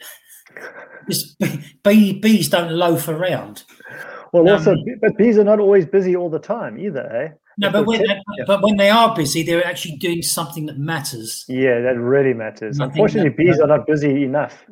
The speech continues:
Speaker 2: to be honest. Uh, if, if,
Speaker 1: Mm.
Speaker 2: if you're looking at, yeah, they're very affected by temperatures and things like this, so they, they can be quite, um, inconsistent in their busyness.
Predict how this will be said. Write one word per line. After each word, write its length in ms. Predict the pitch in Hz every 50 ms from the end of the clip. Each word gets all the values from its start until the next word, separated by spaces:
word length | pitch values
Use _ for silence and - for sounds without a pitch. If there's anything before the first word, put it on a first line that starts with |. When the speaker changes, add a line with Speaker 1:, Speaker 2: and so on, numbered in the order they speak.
| -
Speaker 2:
to 100 | - 131
be 80 | 113 117
honest. 260 | 113 110 113 117 -
Uh, 60 | - 131
if, 260 | 123 127 131 123 123 _
if, 120 | - 135 135
Speaker 1:
Mm. 140 | 135 131 131
Speaker 2:
if 80 | 135 -
you're 80 | 135 143
looking 220 | 131 - 143 131
at, 60 | 127 - - - - - - - _ -
yeah, 100 | 139 127
they're 200 | 120 131 127 110
very 200 | 110 139 147 147
affected 400 | 139 - - 147 143 - 147 117
by 120 | 127 117
temperatures 640 | 113 - - 131 123 - 131 120 - 131 131 127 110
and 120 | 110 107 107
things 160 | 127 123 107
like 160 | 117 110 -
this, 240 | 120 127 120 117 -
so 240 | - 127 120 120 113 - - _ _ _ - - - - - _ _ -
they, 180 | 135 131 135
they 220 | 151 - 147 147 143
can 200 | - 156 160 156
be 100 | 147 143
quite, 440 | - - 151 160 151 143 143 - 156
um, 240 | 147 139 131 -
inconsistent 760 | - 170 147 - - 143 - - 196 170 - - 143 127 110 - -
in 140 | - 160 175
their 120 | 185 160
busyness. 640 | 110 156 202 202 208 170 127 113 - - - -